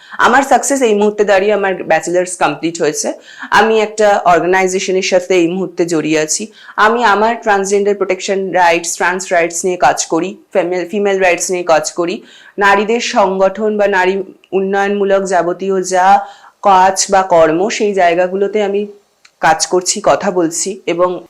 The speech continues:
সেখান থেকে একটা জিনিসই আমি বলবো যে, আহ, আমরা সবসময় যেটা বলে আসি না যে, "যে সয় সেই রয়", কিন্তু এই কথাটা কিন্তু সব ক্ষেত্রে প্রযোজ্য নয়।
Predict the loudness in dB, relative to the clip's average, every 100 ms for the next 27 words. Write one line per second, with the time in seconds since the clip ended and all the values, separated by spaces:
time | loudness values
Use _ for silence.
0 | -10 -6 -4 -4 -4 -2 -2 -2 -6 -4
1 | -8 -6 -6 -8 -12 _ _ _ _ 0
2 | 2 2 4 4 2 0 -2 -2 2 4
3 | 4 4 4 4 4 2 0 -2 -2 -2
4 | -2 -2 -2 2 2 2 0 -2 -4 -4
5 | -2 0 0 -2 -14 _ _ -12 -6 -2
6 | -2 -2 0 2 2 0 -6 -4 0 0
7 | 0 2 4 2 0 -8 _ _ _ _
8 | _ _ -4 -2 0 2 2 2 0 -2
9 | -2 -2 -2 -2 -2 -4 -10 -10 -8 -4
10 | -4 0 2 2 0 -2 -4 -4 -4 -6